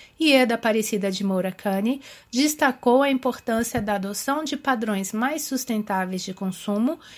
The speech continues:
e do compromisso e da responsabilidade dos gestores públicos com a questão socioambiental.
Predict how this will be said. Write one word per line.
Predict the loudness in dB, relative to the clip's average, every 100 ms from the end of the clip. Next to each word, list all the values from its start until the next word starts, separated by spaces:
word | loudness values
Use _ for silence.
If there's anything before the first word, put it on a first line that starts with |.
| -6 0
e | 0
do | 2
compromisso | 2 2 4 4 4 0 -4
e |
da | -4
responsabilidade | 0 0 0 -2 -2 2 2 2 2 0 -2 -4
dos | -6 -6
gestores | -6 -2 0 2 0
públicos | 0 0 2 0 0 -4 -6 -12 _ _ 0
com | 4
a | 4
questão | 2 -2 -2 -2 0
socioambiental. | 0 -2 0 -2 0 0 0 2 2 2